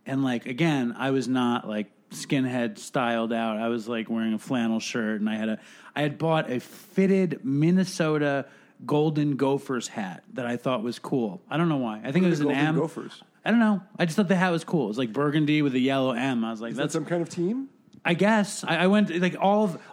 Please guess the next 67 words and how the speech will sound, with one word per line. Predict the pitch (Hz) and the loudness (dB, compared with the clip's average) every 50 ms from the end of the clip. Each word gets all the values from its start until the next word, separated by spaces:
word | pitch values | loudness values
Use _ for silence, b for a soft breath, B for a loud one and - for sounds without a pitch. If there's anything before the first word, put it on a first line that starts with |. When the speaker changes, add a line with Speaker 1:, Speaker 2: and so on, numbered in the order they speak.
| B | B
Speaker 1:
all | - 202 226 233 247 | 2 4 4 6 6
of | 247 214 | 4 4
the, | 196 208 196 190 - | 4 2 2 2 2
my | - 175 175 170 | 2 2 4 2
friends, | 165 - - 196 190 180 170 156 143 131 - - - | 2 2 2 2 4 4 4 2 2 -2 -4 -4 -4
like, | 151 147 143 - | -4 -4 -2 -2
were | 151 160 | -2 -2
interested | 160 165 175 175 170 175 175 160 - 175 156 | 0 0 0 0 2 0 0 0 0 0 0
in | 147 147 139 | 2 2 2
getting | 113 143 147 147 139 139 | 2 2 2 2 0 0
cool | 139 - 175 165 160 151 | -2 -2 -2 0 0 0
looking | 147 143 147 - 127 120 | 0 0 -2 -4 -6 -4
hats, | 131 147 143 123 101 - | -4 -4 -4 -4 -6 -8
so | - 127 | -10 -10
they | 123 123 | -8 -8
would | 123 120 | -8 -6
go | 120 139 139 | -4 -4 -4
to | 135 | -4
Cosby | 135 - - - 127 131 135 120 110 120 123 120 113 110 B B B B B B B B | -6 -8 -6 -4 -4 -2 -4 -4 -4 -2 -2 -2 -2 -4 B B B B B B B B
at, | 127 135 131 123 | -4 -2 0 0
uh, | 120 113 110 110 110 104 | 0 0 0 -2 -2 -2
Madison | 117 135 131 131 127 - - 135 | -2 -2 -2 -2 -2 -2 -4 -6
Square | 117 - - 127 | -4 -4 -4 -4
Garden | 113 120 127 123 123 120 120 | -2 -2 0 0 0 0 0
and | 117 113 110 107 | 0 0 -2 -2
pick | - - 135 117 | -4 -4 -4 -4
out, | 139 127 120 | -4 -4 -4
like, | 117 120 120 110 | -4 -6 -8 -8
cool | - - - 143 135 131 | -8 -6 -4 -2 -2 -4
fitted | - - 143 120 123 120 | -4 -6 -6 -6 -4 -6
hats. | 120 131 143 131 110 - - | -6 -6 -6 -6 -6 -8 -10
And | 101 104 | -12 -10
I | 107 | -8
was | 120 107 | -8 -8
like, | 113 107 107 B B B B B B | -8 -10 -12 B B B B B B
one | 147 156 170 180 185 185 175 | 0 2 2 4 4 2 2
time | 165 170 165 160 139 | 2 2 2 2 0
I | 135 127 | 0 0
went | 135 151 143 127 117 | 0 0 0 0 0
and | 110 113 | -2 -2
I | 113 | -2
bought | 101 117 120 117 | -2 -2 -2 -2
a | 117 | 0
Minnesota | 110 113 117 123 127 135 131 - 127 110 110 110 | 0 0 0 0 0 -2 -2 -4 -4 -2 -2 -4
Golden | 104 107 107 101 95 110 110 | -4 -6 -6 -6 -4 -6 -6
Gophers | 107 107 101 98 - 95 - | -6 -6 -8 -10 -12 -14 -14
hat. | - 98 92 - - b b b b b b b | -14 -14 -14 -16 -20 b b b b b b b
And | 135 131 131 127 | -6 -2 0 0
we | 120 | 0
played | 117 - - 151 139 156 156 | -2 -2 -2 -2 -2 0 0
the | 170 | -2
show | 151 - - 156 131 127 123 123 117 - | -2 -2 0 0 0 0 0 0 -2 -4
at | 110 120 117 113 107 - - | -6 -8 -6 -8 -8 -10 -10
C | - 127 | -8 -6
B | 117 117 120 | -4 -4 -4
G | 117 117 120 117 | -4 -2 -2 0
B's, | 110 107 104 98 90 | 0 0 -2 -4 -6
and | 90 110 120 120 | -8 -8 -6 -4
then, | 123 123 120 120 | -2 -2 -2 -2
like, | 113 110 110 98 | -2 -2 -2 -2
maybe | 123 131 123 120 | -2 -2 0 0
Mephistopheles | 120 123 120 113 120 117 - - 117 113 110 - - 120 - | 0 0 0 -2 -4 -8 -8 -6 -6 -6 -8 -8 -12 -14 -14
played | - - 113 101 107 | -12 -10 -10 -8 -8
after | 107 101 - - 110 98 | -8 -10 -12 -12 -12 -12
us | 104 - - | -12 -12 -12
or | 110 | -12
something. | 113 - 110 107 - 107 | -8 -6 -6 -6 -6 -8